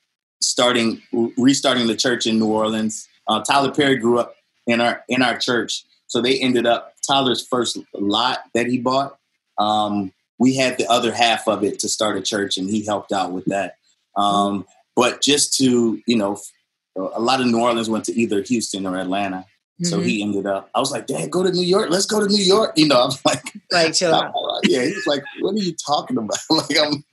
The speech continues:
Speaker 1: oh man, I was so short-sighted at that point. But he was like, "My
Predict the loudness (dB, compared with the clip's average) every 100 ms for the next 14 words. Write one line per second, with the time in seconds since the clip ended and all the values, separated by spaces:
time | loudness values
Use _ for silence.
0 | -20 -8 -4 -2 -2 -2 0 2 4 4
1 | 4 2 4 4 6 6 6 4 4 4
2 | 4 4 2 2 4 4 4 4 6 6
3 | 4 4 2 2 2 4 4 2 2 0
4 | 2 2